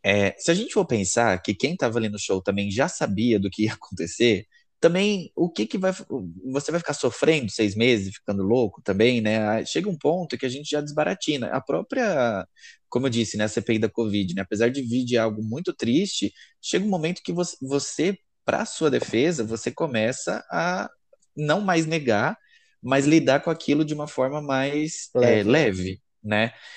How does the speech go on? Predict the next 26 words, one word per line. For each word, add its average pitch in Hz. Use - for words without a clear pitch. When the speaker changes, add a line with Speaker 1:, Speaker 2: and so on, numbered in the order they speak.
Speaker 1:
Eu 160
não 202
seria 202
assim, 143
provavelmente, 110
né? 113
No 113
caso 98
de 101
saber 98
que 98
realmente 104
o -
mundo 95
acabaria, 95
eu 104
entraria 95
em 95
pânico, 107
né? 110
A-, 104
acho 98
que 113
a 104
minha, 101
<laughs> -